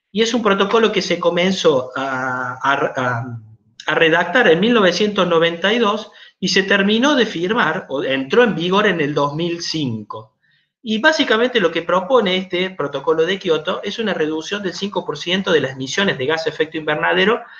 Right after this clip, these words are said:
al año dos mil doce, o sea, desde dos mil cinco a dos mil doce, y por supuesto comparando esa, esa reducción de dióxido de carbono a las emisiones de mil novecientos noventa.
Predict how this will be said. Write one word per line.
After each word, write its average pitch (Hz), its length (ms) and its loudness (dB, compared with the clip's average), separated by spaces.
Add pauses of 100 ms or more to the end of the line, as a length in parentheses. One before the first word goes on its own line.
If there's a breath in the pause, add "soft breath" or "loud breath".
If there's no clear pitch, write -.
(180 loud breath)
al 220 320 4
año 196 320 2
dos 127 200 -6
mil 165 240 -8
doce, 196 480 -4
o 120 80 -16
sea, 127 160 -2
desde 120 320 -2
dos 127 180 -2
mil 160 160 -6
cinco 180 300 -2
a - 20 4
dos 151 160 -2
mil 190 180 -2
doce, 220 520 -2 (460)
y 214 100 -4
por 220 140 2
supuesto 226 460 0
comparando 170 920 2
esa, 147 640 0
esa 165 220 -2
reducción 165 460 -2
de 180 100 -4
dióxido 180 260 -2
de - 40 -10
carbono 220 300 -4
a 294 40 -4
las 143 140 0
emisiones 135 640 -2
de 127 80 -4
mil 143 140 -4
novecientos 123 440 -4
noventa. 117 420 -8